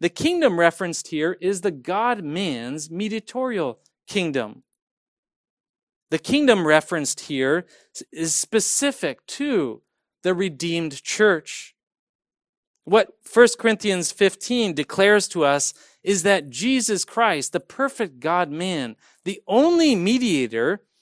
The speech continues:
the only one who is physically resurrected as the God-man, he will certainly and definitively accomplish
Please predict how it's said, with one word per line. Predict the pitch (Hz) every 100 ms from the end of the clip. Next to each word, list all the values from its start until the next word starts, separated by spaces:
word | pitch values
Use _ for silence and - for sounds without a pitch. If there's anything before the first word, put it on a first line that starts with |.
| _ -
the | 175
only | 269 330 247
one | 202 202
who | 175 208
is | 180 - _ _
physically | - - 320 269 277 - 175
resurrected | 131 135 214 202 147 170 202 185 151
as | 151 147
the |
God-man, | 131 160 165 143 127 127 127 - _ _
he | - 247
will | 226 208
certainly | - - 269 285 247 220 143 120 107 _ _ -
and | 165
definitively | 175 185 - - 254 285 214 151 123 117 98 _ _
accomplish | 135 139 - 202 196 151 117 107 -